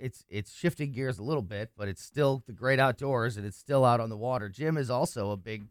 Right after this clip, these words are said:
part of, uh, and has been for years, the shootout, the, the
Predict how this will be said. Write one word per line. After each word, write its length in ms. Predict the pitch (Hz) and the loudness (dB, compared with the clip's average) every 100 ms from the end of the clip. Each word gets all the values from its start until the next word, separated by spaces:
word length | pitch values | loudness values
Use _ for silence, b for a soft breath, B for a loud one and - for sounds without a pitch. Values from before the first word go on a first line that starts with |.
| _ | _
part 320 | 113 104 113 - | -6 -4 -6 -8
of, 420 | 110 98 101 101 - _ _ _ - | -8 -4 -4 -6 -12 _ _ _ -6
uh, 200 | 113 87 | -2 -2
and 140 | 107 113 | -4 -6
has 340 | 117 120 113 | 0 0 0
been 460 | 107 113 110 113 - - | -2 0 2 2 -2 -8
for 240 | 110 98 | -6 -6
years, 480 | 92 104 104 104 - | -6 -6 -4 -4 -8
the 240 | 104 98 95 | -10 -10 -10
shootout, 560 | - - 170 98 78 - _ | -12 -2 2 2 0 -6 _
the, 300 | 98 92 82 98 76 | -12 -10 -10 -14 _
the 240 | 87 71 | -14 -14